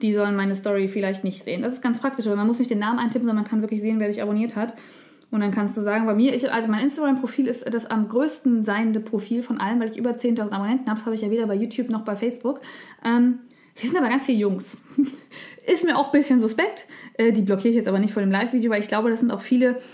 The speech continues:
äh, Like für Gegenlike oder Abo für Gegenabo und die gehen dann irgendwann einfach weg. Also von daher kannst du aber da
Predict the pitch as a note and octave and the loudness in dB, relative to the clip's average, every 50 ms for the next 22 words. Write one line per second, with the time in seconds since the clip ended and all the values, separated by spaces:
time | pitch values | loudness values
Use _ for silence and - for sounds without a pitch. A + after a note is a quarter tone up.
0 | - - - _ - A3 G#3+ G#3+ G#3 G#3 G#3 G3+ A#3 A#3+ A#3 - - A#3 A3 A3 | -20 -20 -20 _ -2 0 0 2 2 2 2 2 2 0 -2 -4 -2 0 0 2
1 | A3 G#3+ G#3 G#3 A3 A3+ A3 G#3 G3 F#3 F3 F#3 F#3 F#3+ F#3 F#3 - - G3 G3 | 2 2 2 0 0 0 2 2 2 2 0 0 -2 0 -2 0 0 0 0 -2
2 | G#3 G#3 - G3 F#3+ F#3+ G3 G3 G3 F#3 F3+ F3 F3+ F3+ F#3+ F#3+ F#3+ G3 G3 G3 | -2 0 0 0 0 2 0 0 0 -2 -2 -2 -2 -2 0 0 0 -2 0 0
3 | G3 G3+ G#3 F#3+ - F#3 F#3 F#3 F3+ F3+ E3+ F3+ F#3+ F#3+ F#3 - F3+ F#3 - - | 0 2 2 0 0 0 -2 -2 -2 -2 -2 -2 -4 -4 -6 -6 -8 -8 -8 -8
4 | - F3+ F3+ F#3+ - G3+ F#3+ F#3 F#3 F#3 F#3 - G#3 G3+ G3 G3 - F3+ F#3 F#3+ | -8 -6 -6 -4 -4 -2 0 0 0 0 0 0 -2 -2 -2 -2 -4 -4 -4 -4
5 | F#3 F#3+ F#3 F#3 F#3 - | -2 -2 -4 -4 -4 -8